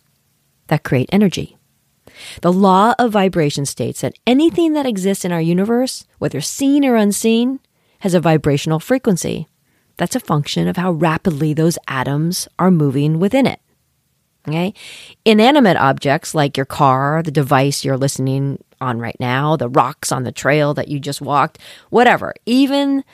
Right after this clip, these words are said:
though they appear solid, they're actually comprised of atoms too, pulsating with energy, vibrating at a particular frequency.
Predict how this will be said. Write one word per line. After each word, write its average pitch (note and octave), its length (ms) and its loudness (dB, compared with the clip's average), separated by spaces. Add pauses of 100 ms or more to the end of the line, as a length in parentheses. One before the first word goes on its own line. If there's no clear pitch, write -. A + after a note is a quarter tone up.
(220)
though F#3+ 120 4
they E3 200 2
appear F3+ 480 0
solid, F#3+ 720 -2
they're - 160 -2
actually - 340 -4
comprised F#3+ 420 -2
of D#3+ 80 -2
atoms D#3+ 320 -2
too, - 360 -6 (180)
pulsating F3 480 2
with F#3+ 140 0
energy, C#3+ 560 -4 (360)
vibrating D3 680 0 (520)
at - 100 -2
a - 60 -4
particular D3+ 420 -4
frequency. - 600 -6